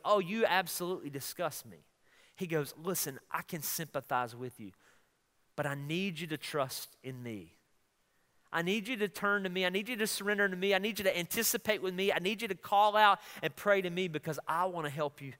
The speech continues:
through this." And when we see in First John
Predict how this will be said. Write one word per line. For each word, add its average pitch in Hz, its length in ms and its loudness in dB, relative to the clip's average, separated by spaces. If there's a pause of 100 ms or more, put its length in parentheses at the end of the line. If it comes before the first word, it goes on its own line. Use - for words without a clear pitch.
(460)
through 160 220 -6
this." - 460 -8 (1160)
And 160 160 -4
when 175 100 -2
we 185 80 2
see 269 400 2
in 196 100 0
First 202 400 0
John 147 560 2